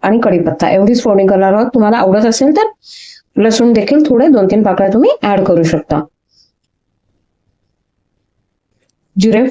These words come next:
फोडणीला टाकलेत आपण, हिंग आणि कढीपत्ता. फोडणी अजिबात जळू न देता त्यावर लगेचच मटार आणि कढीपत्त्याची पानं आपण ऍड केली. ते छान दोन मिनिटं परतून झाल्यानंतर मटार व्यवस्थित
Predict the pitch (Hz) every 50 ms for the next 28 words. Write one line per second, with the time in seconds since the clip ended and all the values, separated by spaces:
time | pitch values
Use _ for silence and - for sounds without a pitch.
0 | _ - 214 196 202 196 196 202 196 202 190 196 196 190 196 180 185 226 277 381
1 | 381 381 _ _ _ _ _ _ _ _ _ _ _ _ _ _ _ _ _ _
2 | - 233 214 214 202 226 294 302 - _ _ _ _ _ _ _ _ _ _ _
3 | _ _ - 190 185 196 240 381 480 480 _ _ _ - - - 190 175 160 165
4 | 160 160 - 156 139 - _ _ _ _ _ _ _ _ _ _ _ _ _ _
5 | _ _ _ _ _ _ _ _ _ _ _ _ _ _ _ _ _ _ _ _
6 | _ _ _ _ _ _ _ _ _ _ _ _ _ _ _ _ _ _ _ _
7 | _ _ _ _ - 262 247 214 247 294 262 226 254 254 247 262 233 220 233 220
8 | 220 240 262 254 240 247 226 233 226 233 233 226 220 226 220 220 190 226 226 226
9 | 294 302 302 269 226 208 202 202 214 226 277 - - _ 196 214 254 392 403 -
10 | - - - - - 214 208 202 208 202 208 214 208 208 240 - 196 185 202 202
11 | 185 214 202 202 185 175 175 - 190 214 240 254 262 247 247 - - 240 254 302
12 | 294 226 226 240 247 247 240 247 247 247 254 226 208 214 - 226 233 233 220 214
13 | 220 233 233 220 208 208 220 196 220 254 - - - - - - _ - 214 208
14 | 208 220 233 254 226 214 202 202 208 220 220 - - 262 254